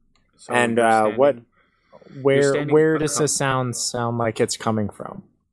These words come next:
Speaker 1: Okay, you're standing a couple feet from your mate, the doe. Um,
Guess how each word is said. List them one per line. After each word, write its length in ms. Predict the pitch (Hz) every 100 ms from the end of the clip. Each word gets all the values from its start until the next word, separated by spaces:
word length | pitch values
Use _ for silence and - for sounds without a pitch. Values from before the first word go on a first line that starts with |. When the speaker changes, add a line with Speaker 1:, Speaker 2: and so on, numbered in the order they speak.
| 131
Speaker 1:
Okay, 200 | 113 104
you're 120 | 98
standing 320 | 101 113 110
a 60 | 107
couple 280 | 104 107 127
feet 340 | - 110 110 _ _
from 420 | - 104 98 98 -
your 120 | 104
mate, 280 | 98 92 95 _
the 60 | 98
doe. 320 | - 92 - _ _ _ _
Um, 420 | 107 98 95 92